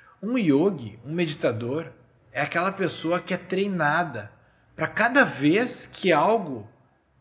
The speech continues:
chamar a atenção dela e desviar ela do objeto de concentração, ela tem que ser indiferente a isso e voltar a concentração no objeto que ela tava se concentrando. Cada vez que um pensamento flui pela cabeça de um meditador,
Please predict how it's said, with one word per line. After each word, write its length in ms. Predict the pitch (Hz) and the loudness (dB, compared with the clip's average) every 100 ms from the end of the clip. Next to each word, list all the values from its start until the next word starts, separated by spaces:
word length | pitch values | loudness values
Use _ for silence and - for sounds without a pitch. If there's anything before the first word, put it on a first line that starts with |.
| _ | _
chamar 420 | - 185 165 175 240 | -4 -2 2 2 2
a 20 | |
atenção 600 | - 202 170 - 185 175 | 2 -2 -2 -2 -4 -4
dela 500 | 139 135 170 175 123 | -2 0 0 -2 -4
e 100 | 143 | -6
desviar 580 | 135 139 156 147 160 170 | -6 -4 -2 0 0 0
ela 220 | 147 160 | -2 -4
do 100 | 151 | -6
objeto 400 | 135 123 135 135 | -8 -8 -10 -10
de 80 | 120 | -16
concentração, 920 | 120 120 120 113 113 - 127 156 180 - _ _ _ _ | -12 -10 -10 -12 -8 -8 -8 -8 -12 -16 _ _ _ _
ela 180 | 147 165 | -6 -4
tem 160 | 190 | -2
que 80 | 190 | -2
ser 140 | - 196 | 0 0
indiferente 800 | 190 190 - 175 143 170 190 143 | -2 -2 -2 -2 -2 -6 -8 -8
a 60 | |
isso 440 | 117 151 - - _ _ - | -8 -8 -10 -12 _ _ -12
e 80 | 151 | -10
voltar 800 | 156 180 175 - 143 151 - - | -6 -6 -6 -4 -2 -2 -8 -16
a 60 | |
concentração 960 | 123 127 117 127 117 117 - - 120 151 _ _ | -16 -12 -12 -10 -10 -8 -8 -8 -12 -16 _ _
no 220 | 127 131 131 | -14 -6 -6
objeto 580 | 123 107 117 120 117 | -6 -8 -8 -8 -12
que 100 | - | -12
ela 140 | 127 117 | -10 -10
tava 260 | 117 107 | -10 -10
se 140 | 107 - | -10 -12
concentrando. 680 | 110 107 - 101 104 92 - _ _ _ _ _ _ | -14 -14 -14 -16 -20 -20 -20 _ _ _ _ _ _
Cada 220 | - 196 214 | -2 0 2
vez 180 | 220 | 0
que 100 | - | 0
um 120 | 208 196 | -4 0
pensamento 680 | 208 185 180 147 170 196 | 2 2 0 -2 -6 -4
flui 460 | 170 - 170 202 226 | -2 -2 -2 -4 -6
pela 240 | - 143 | -4 -4
cabeça 480 | 139 127 127 143 156 | -4 -6 -6 -6 -6
de 100 | 135 | -8
um 40 | 135 | -14
meditador, 720 | 123 117 117 110 107 135 | -12 -12 -12 -12 -10 -8